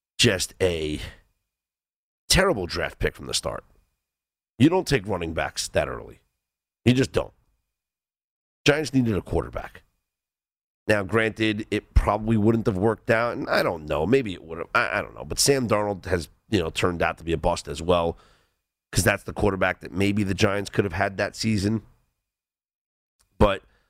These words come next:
or they could have gone with an offensive lineman and tried to solidify this line, which has been an issue over the however many years. <laughs> But Barkley,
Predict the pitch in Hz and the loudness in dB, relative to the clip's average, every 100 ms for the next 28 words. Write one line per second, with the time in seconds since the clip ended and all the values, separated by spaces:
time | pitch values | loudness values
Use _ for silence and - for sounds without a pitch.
0 | _ _ _ _ - 139 151 147 - 151 | _ _ _ _ 4 6 6 0 0 0
1 | 147 98 123 143 147 143 131 139 143 139 | 0 -2 0 2 2 2 2 2 0 0
2 | 101 107 131 143 143 147 123 95 92 85 | 0 0 2 2 2 2 0 -2 -8 -2
3 | 107 127 127 113 107 143 - 127 139 131 | 2 2 0 -2 2 2 4 2 2 0
4 | - 82 113 135 139 147 135 120 110 101 | -2 0 2 2 2 0 0 0 0 2
5 | 135 131 139 139 143 135 131 - _ _ | 2 2 0 2 2 2 0 -4 _ _
6 | - 107 123 135 143 120 151 156 - - | -2 0 2 2 2 4 2 0 -4 -10
7 | _ _ _ _ _ _ _ _ _ _ | _ _ _ _ _ _ _ _ _ _
8 | - - - _ _ _ _ _ _ - | -6 -6 -6 _ _ _ _ _ _ 0
9 | 90 143 160 139 113 101 95 | 2 4 2 2 -2 -2 -6